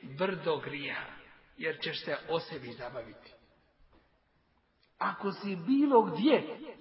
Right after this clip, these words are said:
skriveno, potajno grijeh učinio, bit će ti to teže, čekajući da počne veliki sud.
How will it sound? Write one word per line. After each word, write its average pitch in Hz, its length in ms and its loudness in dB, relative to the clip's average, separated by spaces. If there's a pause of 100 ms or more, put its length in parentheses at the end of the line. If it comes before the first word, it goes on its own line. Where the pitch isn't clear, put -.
skriveno, 202 640 6 (420)
potajno 220 640 10 (480)
grijeh 139 500 -6
učinio, 131 520 -10 (1080)
bit 156 240 -8
će 156 120 -6
ti 147 140 -12
to 127 320 -8
teže, 135 340 -10 (1400)
čekajući 131 800 -6
da 123 200 -6 (380)
počne 135 480 -4
veliki 113 480 -8
sud. 113 340 -14